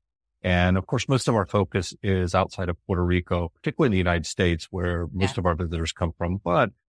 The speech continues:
Speaker 1: we do have a solid growing base of travelers in Europe and South America. So we also market and sell the destination there. And, you know, you mentioned something that is so,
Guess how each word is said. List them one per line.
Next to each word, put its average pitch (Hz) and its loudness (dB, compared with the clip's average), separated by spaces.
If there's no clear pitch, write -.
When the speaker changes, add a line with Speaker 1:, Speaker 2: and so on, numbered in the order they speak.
Speaker 1:
we 120 0
do 135 2
have 120 0
a 87 -6
solid 92 2
growing 92 2
base 90 0
of 92 -10
travelers 85 -2
in 87 0
Europe 90 4
and 87 -8
South 82 -2
America. 85 0
So - -8
we 87 2
also 85 0
market 85 -2
and 87 -8
sell 82 -2
the 85 -4
destination 82 -8
there. 85 -4
And, 180 0
you 190 0
know, 190 -2
you 180 0
mentioned 175 -2
something 127 2
that 104 2
is 98 -2
so, 127 2